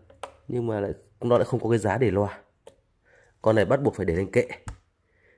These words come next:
Thì lại em lại phải đánh lắp đôi khác. À, đôi này, à, em sẽ khui hàng luôn cho các bác. Mặc dù đôi này có rất nhiều clip khui hàng nhưng vẫn thích khui hàng cho các bác biết là, à, đôi này nó như thế nào để, để bác nào lấy lấy. À, tặng cho các bác nhé. Đôi này em, à,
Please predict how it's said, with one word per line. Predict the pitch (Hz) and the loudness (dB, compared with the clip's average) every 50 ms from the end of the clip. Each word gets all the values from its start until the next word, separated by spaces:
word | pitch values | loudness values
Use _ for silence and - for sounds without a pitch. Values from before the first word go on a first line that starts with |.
| _ _ _ | _ _ _
Thì | 85 82 | -4 -2
lại | 87 85 92 | -2 0 2
em | 107 104 | 2 2
lại | 101 90 | 2 0
phải | - 98 | -2 -2
đánh | 82 82 82 87 | -2 -2 -2 -2
lắp | 104 120 127 | -4 -2 0
đôi | 120 104 98 | 0 0 2
khác. | - 135 131 135 135 - - - - - - - _ - - _ _ _ | 0 -2 -2 -2 -4 -8 -18 -20 -20 -20 -20 -20 _ -20 -20 _ _ _
À, | - 92 104 | 0 4 6
đôi | 110 107 | 6 6
này, | 107 101 98 92 92 | 6 6 4 4 4
à, | 92 90 90 - - - | 4 2 0 -2 -8 -10
em | - 104 101 | -8 -8 -6
sẽ | - 98 | -4 -6
khui | - - 113 107 | -4 -2 -2 0
hàng | 101 95 90 | 0 0 -2
luôn | 95 101 | -2 -4
cho | 95 113 | -4 -4
các | 101 | -2
bác. | 104 120 127 131 - - | -2 -2 -4 -4 -6 -6
Mặc | 104 92 - - - | -6 -6 -6 -4 -2
dù | 110 101 | -2 0
đôi | 107 110 107 | 2 4 4
này | 104 98 92 | 4 2 2
có | 87 95 104 | 2 0 0
rất | - 180 180 | 0 -2 2
nhiều | 147 123 - | 2 0 2
clip | - 110 139 151 | 2 -2 -4 -2
khui | 139 127 120 | -2 -2 -2
hàng | 120 104 95 90 | -2 -4 -6 -6
nhưng | 101 110 104 | -8 -6 -4
vẫn | 127 123 135 | -4 -4 -2
thích | - 254 247 | -2 -4 -2
khui | - 165 151 | 0 0 2
hàng | 139 120 104 98 | 2 2 0 0
cho | 127 123 | 0 0
các | 143 165 | 0 0
bác | 156 | 2
biết | 170 190 180 | 2 2 2
là, | 151 127 - - - - - - | 2 -2 -2 -6 -14 -20 -16 -4
à, | - 117 117 | -2 0 4
đôi | 127 131 123 | 4 6 6
này | 113 107 | 6 4
nó | 113 | 2
như | 135 143 139 | 2 0 2
thế | 139 135 | 2 2
nào | 139 135 120 110 92 92 - - | 2 2 0 0 -4 -10 -16 -20
để, | - - | -20 -18
để | - 110 95 90 | -10 -8 -8 -6
bác | 87 120 135 | -4 -4 -4
nào | 127 110 | -2 -2
lấy | 104 104 123 | 0 0 -2
lấy. | 131 117 113 123 123 - - _ _ _ _ _ _ _ _ _ _ _ _ | 0 -2 -2 -4 -4 -8 -14 _ _ _ _ _ _ _ _ _ _ _ _
À, | - 95 98 98 | -4 -2 -2 0
tặng | - 117 - - - | -2 -4 -4 -4 -6
cho | - 113 | -6 -2
các | 123 | -2
bác | 135 139 147 143 | -2 -2 0 -2
nhé. | 143 139 139 - - _ _ _ _ _ _ _ _ _ _ _ _ _ _ _ _ | -2 -2 -2 -6 -14 _ _ _ _ _ _ _ _ _ _ _ _ _ _ _ _
Đôi | - 107 110 110 | 0 2 2 4
này | 104 101 95 98 | 4 4 2 2
em, | 95 104 110 | 2 2 2
à, | 107 104 | 0 0